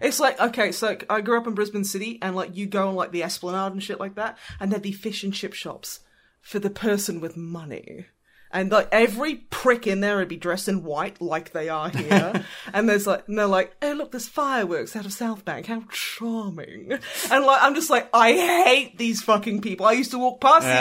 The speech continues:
Speaker 1: these fucking people and I hated them then." Oh, it made me mad.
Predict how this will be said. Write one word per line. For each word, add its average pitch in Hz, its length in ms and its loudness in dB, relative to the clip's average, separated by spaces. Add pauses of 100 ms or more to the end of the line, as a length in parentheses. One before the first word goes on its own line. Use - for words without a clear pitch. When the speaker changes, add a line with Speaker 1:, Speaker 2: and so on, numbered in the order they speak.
(120)
Speaker 1:
these 254 80 8
fucking 233 220 0
people 240 300 -2
and 247 100 6
I 247 140 6
hated 285 300 4
them 277 180 2
then." 262 320 6 (520)
Oh, 277 360 6
it 220 160 -2
made 208 180 -4
me 180 100 -4
mad. 147 420 -10